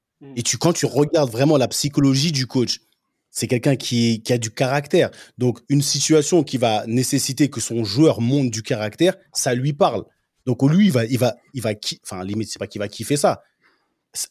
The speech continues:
Speaker 2: à, à contrario, si ça avait été un autre type de coach, qui était plus, euh, tu vois, un peu plus réservé, qui n'aimait pas.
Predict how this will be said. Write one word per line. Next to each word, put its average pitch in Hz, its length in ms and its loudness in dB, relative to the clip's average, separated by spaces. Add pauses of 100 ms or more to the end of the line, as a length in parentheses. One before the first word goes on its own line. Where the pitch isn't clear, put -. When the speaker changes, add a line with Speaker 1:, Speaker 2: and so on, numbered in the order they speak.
Speaker 2:
à, 110 180 -4
à 123 80 2
contrario, 127 480 0
si - 120 -4
ça 127 100 -2
avait 117 120 -2
été 123 180 -4
un 117 260 -2
autre 160 160 2 (140)
type 220 300 0
de 117 120 -4
coach, - 500 -6 (460)
qui 131 280 2
était 123 220 0
plus, 139 420 2
euh, 120 100 4
tu 120 120 -4
vois, 127 120 4
un 120 40 0
peu 117 140 -6
plus 127 320 -4
réservé, 123 720 4 (260)
qui 120 120 0
n'aimait 117 160 4
pas. - 140 -2